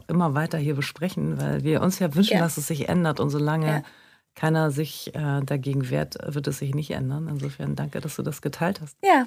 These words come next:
Speaker 2: ich find's super, dass ihr das thematisiert. Und ich denke, genau diese Bühne braucht es, um eben auch Frauen zu zeigen, hey, ihr könnt darüber sprechen. Es ist natürlich unangenehm, auch unangenehm gewesen in beiden Situationen,
Speaker 1: Man schämt
Speaker 2: aber
Speaker 1: sich auch, ohne dass man einen Grund dazu hat, sich zu schämen eigentlich, ne?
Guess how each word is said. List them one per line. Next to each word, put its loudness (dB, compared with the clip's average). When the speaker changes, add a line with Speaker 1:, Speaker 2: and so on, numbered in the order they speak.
Speaker 2:
ich 2
find's 6
super, 4
dass 6
ihr 4
das 4
thematisiert. 6
Und 8
ich 2
denke, 4
genau 6
diese 2
Bühne 6
braucht 4
es, 2
um 6
eben 4
auch 4
Frauen 6
zu 0
zeigen, 4
hey, 6
ihr 2
könnt 6
darüber 4
sprechen. 0
Es -2
ist 0
natürlich 0
unangenehm, 8
auch 0
unangenehm 8
gewesen 4
in 8
beiden 6
Situationen, 6
Speaker 1:
Man 8
schämt 8
Speaker 2:
aber 4
Speaker 1:
sich 2
auch, 4
ohne 8
dass 6
man 6
einen 4
Grund 8
dazu 2
hat, -2
sich 0
zu 0
schämen 2
eigentlich, -4
ne? 0